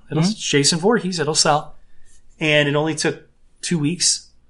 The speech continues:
Speaker 1: and somebody came in and, and just snagged it right off the shelf. They didn't care. Uh, let alone the, like, twenty-five, thirty dollar Friday the thirteenth figures. Those just go immediately.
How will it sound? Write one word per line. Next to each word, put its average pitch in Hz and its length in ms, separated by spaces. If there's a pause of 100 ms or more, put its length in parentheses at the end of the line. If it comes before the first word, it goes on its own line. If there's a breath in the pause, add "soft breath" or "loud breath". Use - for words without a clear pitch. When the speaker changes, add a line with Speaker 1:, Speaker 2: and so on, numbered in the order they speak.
(440)
Speaker 1:
and 131 80
somebody 139 240
came 139 220
in 135 60
and, 123 260
and 117 100
just 120 200
snagged 120 280
it 117 80
right 110 160
off 117 140
the - 60
shelf. 147 400 (420)
They 135 80
didn't 135 220
care. 104 380 (400)
Uh, 127 360
let 165 160
alone 170 320
the, 135 80
like, 113 180
twenty-five, 131 480
thirty 117 220
dollar 123 560 (340)
Friday 120 300
the 104 60
thirteenth 113 440
figures. 107 340
Those 147 140
just 135 160
go 104 200
immediately. 123 600